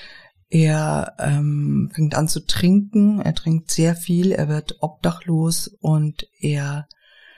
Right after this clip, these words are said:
nimmt sich schließlich das Leben. Da ist sein Sohn Rudolf gerade mal siebzehn Jahre alt. Und, ähm, Rudolf Moshammer hat, äh,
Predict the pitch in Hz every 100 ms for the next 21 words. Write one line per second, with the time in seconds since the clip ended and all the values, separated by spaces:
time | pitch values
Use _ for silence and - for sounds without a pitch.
0 | - - _ 165 156 160 160 - 156 156
1 | - - 147 - 151 - 147 131 135 131
2 | 139 - 127 - - - 139 143 139 135
3 | 127 123 127 - 143 147 165 165 - -
4 | 151 160 165 165 170 - 151 147 147 -
5 | 175 180 185 143 120 - - - _ _
6 | - - - _ _ _ - 165 160 165
7 | 165 - 160 160 156 151 143 - 151 175
8 | 202 190 180 202 240 240 220 208 196 180
9 | 208 - - - 180 180 175 170